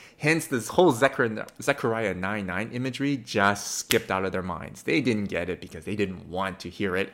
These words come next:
or see it. And so, what do they do? They throw scripture at Jesus, trying to justify their position. They quoted verses that say that Christ can't die.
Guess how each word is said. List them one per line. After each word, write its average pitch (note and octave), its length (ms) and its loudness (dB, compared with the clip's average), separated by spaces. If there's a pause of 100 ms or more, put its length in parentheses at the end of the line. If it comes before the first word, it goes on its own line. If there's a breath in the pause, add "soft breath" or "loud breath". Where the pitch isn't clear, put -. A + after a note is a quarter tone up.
or F#2 100 -4
see A2+ 240 -2
it. - 120 0 (1800 soft breath)
And E3+ 140 6
so, - 240 4 (1120)
what G#2 120 -4
do A2 80 -2
they A2 120 4
do? B2 200 6 (720 soft breath)
They A#2+ 160 6
throw D3+ 360 8
scripture - 680 4
at B2 200 8
Jesus, G2+ 600 0 (240 soft breath)
trying B2 300 4
to C#3+ 80 2
justify A2+ 560 2
their G#2+ 100 2
position. A#2+ 500 4 (540 soft breath)
They A2 120 4
quoted D3+ 380 6
verses A#2 520 8
that F#2+ 160 2
say A2+ 180 2
that G2+ 160 2
Christ B2+ 340 -2
can't C#3 380 2
die. F3 360 8